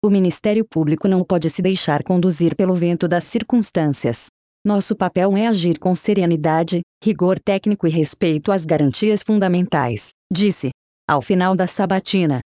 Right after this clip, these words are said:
o relator Omar Aziz elogiou a condução de Gonet e afirmou que o procurador tem demonstrado equilíbrio, sobriedade e respeito à Constituição.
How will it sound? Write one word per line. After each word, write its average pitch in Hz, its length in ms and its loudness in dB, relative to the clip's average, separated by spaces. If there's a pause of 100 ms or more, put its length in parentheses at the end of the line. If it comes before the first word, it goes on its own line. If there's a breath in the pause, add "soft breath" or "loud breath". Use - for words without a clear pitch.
(120)
o 202 40 2
relator 175 440 2
Omar 175 320 2
Aziz 170 320 0
elogiou 185 520 2
a 196 60 0
condução 190 580 0
de 180 140 -2
Gonet 165 400 0
e 185 140 2
afirmou 185 420 2
que 190 120 -4
o 165 40 -2
procurador 170 560 0
tem 185 220 0
demonstrado 180 640 0
equilíbrio, 180 560 0 (220)
sobriedade 170 640 0
e 175 40 2
respeito 151 600 -2
à 170 40 -2
Constituição. 185 840 -2